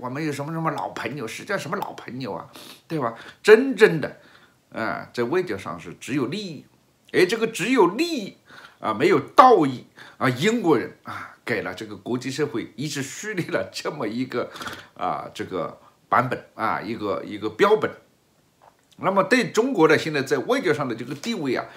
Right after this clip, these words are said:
我多次给予这个，也不能说赞扬，我是讲中国的外交现在很牛，啊，很厉害。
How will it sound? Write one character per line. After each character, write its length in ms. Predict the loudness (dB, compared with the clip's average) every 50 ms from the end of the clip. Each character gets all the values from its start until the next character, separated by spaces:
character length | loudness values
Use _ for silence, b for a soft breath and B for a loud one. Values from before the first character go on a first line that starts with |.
| B B B B
我 140 | -8 -6 -2
多 260 | 0 0 2 2 0
次 220 | 0 0 -2 -2
给 240 | 0 2 4 6 6
予 180 | 4 4 0 -6
这 100 | -8 -10
个， 320 | -6 -6 -4 -4 -6 B B B B B
也 100 | -4 -2
不 120 | 0 2
能 100 | 2 2
说 120 | 2 0 0
赞 400 | -2 -4 2 2 2 2 4 0
扬， 160 | -2 -4 -4 -6 -14 _ _ _ _
我 120 | 2 2
是 140 | 4 4 2
讲 220 | 2 2 2 2 2
中 180 | 0 0 2
国 140 | 2 2 2
的 80 | 4 2
外 160 | 2 0 0
交 100 | 0 0
现 160 | 0 0 -2
在 60 | -4
很 240 | -2 -2 -4 -4 -2
牛， 400 | 0 0 0 0 0 -2 -6 -4
啊， 320 | -2 0 2 4 4 4 4
很 240 | 2 0 -2 -2 0
厉 240 | 0 0 0 2
害。 240 | 2 0 0 0 -2